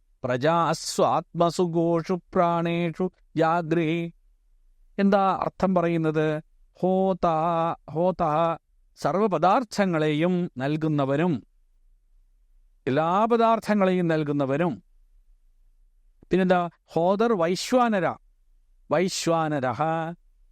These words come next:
എല്ലാ മനുഷ്യർക്കും ഹിതമായത് ചെയ്യുന്നവനുമായ ഭഗവാനെ,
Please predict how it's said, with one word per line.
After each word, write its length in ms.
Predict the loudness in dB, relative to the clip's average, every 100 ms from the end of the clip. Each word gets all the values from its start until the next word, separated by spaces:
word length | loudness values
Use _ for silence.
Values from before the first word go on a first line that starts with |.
| _ -8
എല്ലാ 320 | 0 2 2
മനുഷ്യർക്കും 680 | 2 0 0 -2 -2 0 -2
ഹിതമായത് 720 | -2 0 2 2 2 0 0
ചെയ്യുന്നവനുമായ 960 | 0 2 2 2 2 0 0 0 0 -2
ഭഗവാനെ, 840 | -2 0 2 2 0 0 -2